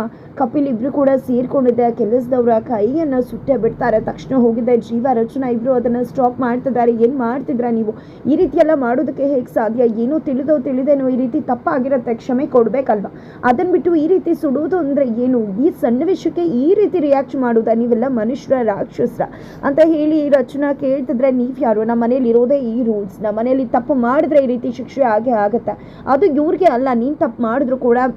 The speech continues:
ನಿನಗೂ ಕೂಡ ಶಿಕ್ಷೆ ಆಗತ್ತೆ ಸೂಪರ್ ಸ್ಟಾರ್" ಅಂತ ಹೇಳಿ ಅಲ್ಲಿಂದ ರಾಣ ಹೋಗ್ತಿರ್ತಾರೆ. ಇದರಿಂದಾಗಿ ರಚನಾ ತುಂಬಾ ಕೆಂಡಾಮಂಡಲ ಆಗ್ತಾಳೆ. ರ-, ಆ, ಜೀವ ಅವ್ರೆ, ಖಂಡಿತವಾಗ್ಲೂ ಇದೇ ರೀತಿ ಆದ್ರೆ ಇದು ದುಷ್ಟರ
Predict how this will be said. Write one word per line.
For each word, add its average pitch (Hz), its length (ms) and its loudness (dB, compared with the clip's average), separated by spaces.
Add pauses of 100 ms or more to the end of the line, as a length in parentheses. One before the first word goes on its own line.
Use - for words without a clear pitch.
(260)
ನಿನಗೂ 254 340 0
ಕೂಡ 302 280 0
ಶಿಕ್ಷೆ 247 340 -4
ಆಗತ್ತೆ 233 500 2
ಸೂಪರ್ 214 260 -8
ಸ್ಟಾರ್" 233 380 0
ಅಂತ 220 200 0
ಹೇಳಿ 233 580 2 (340)
ಅಲ್ಲಿಂದ 311 380 2
ರಾಣ 240 360 2
ಹೋಗ್ತಿರ್ತಾರೆ. 247 800 0
ಇದರಿಂದಾಗಿ 269 540 -2
ರಚನಾ 262 380 0
ತುಂಬಾ 247 400 -2
ಕೆಂಡಾಮಂಡಲ 254 560 2
ಆಗ್ತಾಳೆ. 240 440 2
ರ-, 226 140 0 (320)
ಆ, 240 120 4
ಜೀವ 240 320 0
ಅವ್ರೆ, 233 200 2
ಖಂಡಿತವಾಗ್ಲೂ 262 760 0
ಇದೇ 269 260 0
ರೀತಿ 262 260 0
ಆದ್ರೆ 254 380 2
ಇದು 233 240 -2
ದುಷ್ಟರ 262 320 -2